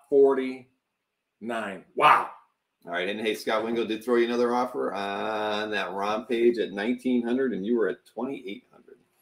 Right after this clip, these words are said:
Speaker 1: Yeah, I can't do that. I'm sorry on that one.
Speaker 2: No counter at this point, sir?
Speaker 1: Uh, I have twenty-eight on it. I'll do twenty-six.
Speaker 2: Okay.
Speaker 1: 'Cause I, I, I know it, it'll sell.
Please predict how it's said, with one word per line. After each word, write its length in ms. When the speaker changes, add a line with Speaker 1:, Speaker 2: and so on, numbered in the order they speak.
Speaker 1:
Yeah, 360
I 140
can't 260
do 140
that. 360
I'm 160
sorry 440
on 160
that 240
one. 100
Speaker 2:
No 160
counter 360
at 100
this 140
point, 320
sir? 340
Speaker 1:
Uh, 640
I 160
have 180
twenty-eight 560
on 200
it. 80
I'll 160
do 100
twenty-six. 920
Speaker 2:
Okay. 200
Speaker 1:
'Cause 100
I, 60
I, 220
I 40
know 340
it, 180
it'll 240
sell. 560